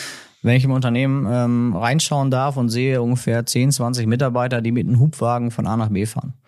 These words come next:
Das sind auch Kosten, die man erstmal so nicht betrachtet. Äh, man muss, muss einem die zwanzig Mitarbeiter bezahlen, die natürlich stupide Arbeit machen, Palettenware von links nach rechts bringen.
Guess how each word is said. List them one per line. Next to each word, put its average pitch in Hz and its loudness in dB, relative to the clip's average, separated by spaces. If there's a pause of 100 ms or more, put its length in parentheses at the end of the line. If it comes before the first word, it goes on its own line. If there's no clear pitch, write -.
(380)
Das 110 2
sind 120 2
auch 120 0
Kosten, 143 -2
die 127 4
man 120 2
erstmal 123 0
so 120 0
nicht 131 0
betrachtet. 131 -4
Äh, 113 2
man 113 2
muss, 120 -2
muss 110 -2
einem 110 0
die 107 -2
zwanzig 110 -4
Mitarbeiter 135 0
bezahlen, 135 -2
die 123 0
natürlich 110 -2
stupide 104 -2
Arbeit 117 0
machen, 120 0
Palettenware 107 -2
von 98 -4
links 104 0
nach 98 -2
rechts 120 -2
bringen. 143 0